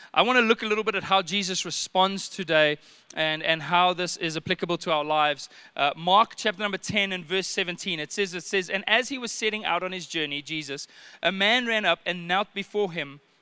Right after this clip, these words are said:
and asked him, 'Good teacher, what must I do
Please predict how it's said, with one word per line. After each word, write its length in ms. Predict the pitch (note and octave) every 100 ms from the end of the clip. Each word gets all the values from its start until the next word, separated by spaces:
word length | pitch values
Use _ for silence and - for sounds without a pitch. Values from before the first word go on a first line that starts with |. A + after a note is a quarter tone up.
| -
and 140 | F3
asked 280 | F3+ F3 -
him, 140 | B2+ - _ _ _ _ _ C#3+
'Good 300 | A#3+ C4 -
teacher, 460 | C4 A#3+ - A#2+ - _ _ _ _ _ _ _ _ _
what 180 | F#3 B3+
must 240 | C4+ - G3+
I 180 | G#3+ G3
do 520 | D#3 G#3 E3 D3